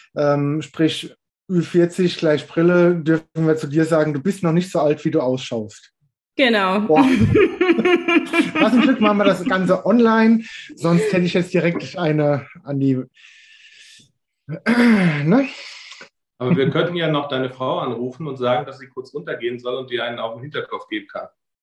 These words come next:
Speaker 1: Äh, geht schlecht, die Tür ist abgeschlossen.
Speaker 3: Von außen?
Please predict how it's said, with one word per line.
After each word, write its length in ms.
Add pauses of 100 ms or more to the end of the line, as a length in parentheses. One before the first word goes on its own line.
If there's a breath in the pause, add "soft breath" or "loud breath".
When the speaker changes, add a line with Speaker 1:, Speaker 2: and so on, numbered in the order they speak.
(480 soft breath)
Speaker 1:
Äh, 240
geht 220
schlecht, 320
die 60
Tür 180
ist 80
abgeschlossen. 600 (1120)
Speaker 3:
Von 140
außen? 480